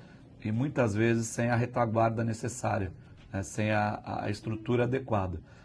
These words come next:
Aqui na Baixada Santista, a gente tem na Santa Casa, em Santos,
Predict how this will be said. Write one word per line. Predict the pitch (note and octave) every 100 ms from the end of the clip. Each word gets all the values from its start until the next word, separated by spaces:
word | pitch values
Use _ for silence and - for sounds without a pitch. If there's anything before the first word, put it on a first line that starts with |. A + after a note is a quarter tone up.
| -
Aqui | - A#2+
na |
Baixada | B2+ A#2 B2 A#2+
Santista, | - G2 - B2+ - - F2 - - -
a | F2
gente | G2 G#2+ - -
tem | G#2+
na | G#2+
Santa | - B2+ B2+ A2
Casa, | - A2 G2+ - - - -
em | G2+
Santos, | - A#2+ G#2+ -